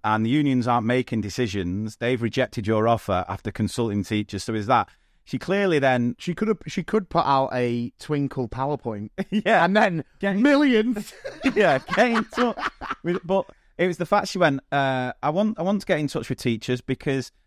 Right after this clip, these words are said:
Speaker 1: I think, uh, this deal is funded." And I was like, "You can't just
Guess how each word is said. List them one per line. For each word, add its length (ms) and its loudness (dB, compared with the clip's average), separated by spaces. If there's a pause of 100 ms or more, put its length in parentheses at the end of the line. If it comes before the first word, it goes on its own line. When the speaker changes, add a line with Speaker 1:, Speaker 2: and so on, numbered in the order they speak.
(120)
Speaker 1:
I 220 0
think, 640 -2 (440)
uh, 440 2
this 320 -4
deal 300 0
is 120 -2
funded." 540 0 (340)
And 100 -2
I 60 0
was 100 -4
like, 240 0 (160)
"You 60 -10
can't 260 0
just 200 -10